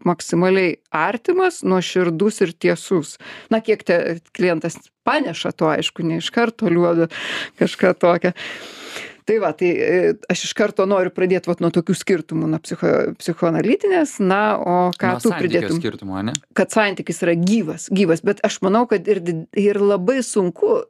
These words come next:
Speaker 1: e, na, gal nuo asmenybės priklauso, gal kažkuriam žmogui sunku būti atsitraukusiu, bet būti tokiu sveiku su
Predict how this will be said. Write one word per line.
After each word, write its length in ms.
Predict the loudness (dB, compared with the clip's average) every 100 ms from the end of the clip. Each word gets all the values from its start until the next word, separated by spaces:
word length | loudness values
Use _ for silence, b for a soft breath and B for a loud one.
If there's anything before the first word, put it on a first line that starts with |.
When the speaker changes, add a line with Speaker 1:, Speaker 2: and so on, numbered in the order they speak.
| -4
Speaker 1:
e, 200 | 0 2
na, 140 | 2 2
gal 220 | 2 0 -2 -4
nuo 100 | -4
asmenybės 400 | 0 2 2 0
priklauso, 380 | -2 -2 -2 0
gal 140 | 0
kažkuriam 380 | -2 -2 0 2
žmogui 240 | 2 0 2
sunku 300 | 0 0 2
būti 160 | 2 0
atsitraukusiu, 640 | 0 0 0 0 -4 -4 -6 B B B B
bet 320 | 0 0 0
būti 480 | -2 2 2 2 -2
tokiu 460 | -2 -2 0 0 0
sveiku 800 | -2 0 0 -2 0 0 0 -6 -8 -6
su 300 | -4 -2